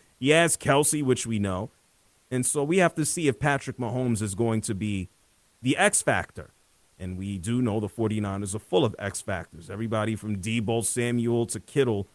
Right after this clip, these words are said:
and down the list. So we'll see how these big-name players perform, and that includes Brock Purdy. Thank you again to Dieter Kurtenbach for joining us last hour. In about twenty minutes from now, we're gonna have a conversation with someone who is an active player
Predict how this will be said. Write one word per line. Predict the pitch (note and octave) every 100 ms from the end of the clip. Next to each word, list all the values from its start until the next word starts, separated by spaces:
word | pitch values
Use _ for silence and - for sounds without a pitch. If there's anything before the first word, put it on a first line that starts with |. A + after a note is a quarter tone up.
| _ _ _ -
and | A2
down | G2+ A#2 G#2+
the | G#2
list. | G2+ - -
So | G#2+
we'll | A2 D3
see | - D#3+ C#3+ -
how | C3+ C3
these | B2+ A2+
big-name | G2 B2+ C3+ A#2+ A#2+ A#2 G#2
players | - C3 A2+ G#2
perform, | - G2 C3+ B2 F#2 F2+ _ _ _
and | - G#2+
that | A2
includes | G2 - C3+ A#2 G#2 F2 - _
Brock | G2 G#2 A2 G2+ - _ _ -
Purdy. | A#2 F#2 D#2+
Thank | A#2+ A2+
you | A#2
again | F#2+ A2
to | G2+
Dieter | F2 A2+ G2+
Kurtenbach | - A#2+ G2+ G2 F#2 - _ _ _
for | -
joining | F2 A#2 A2+ G#2+ G#2+
us | G2+ - -
last | G2 G2+ G2+ G2+ - - -
hour. | G#2 F#2+ F2+ D#2+ _ _
In | A#2
about | A#2+ D3
twenty | - G3 F#3
minutes | F3+ F3+
from | F3+ F3
now, | E3
we're | D#3
gonna | D#3 D3+
have | D#3
a | C#3+
conversation | D#3 D3+ C#3 - D3+ C#3 D3
with | C#3
someone | D3+ D3 C#3+
who | C3+ C#3+
is | C3+
an | C#3 -
active | D#3 D#3+ C#3+ -
player | - F#3 D3 A#2+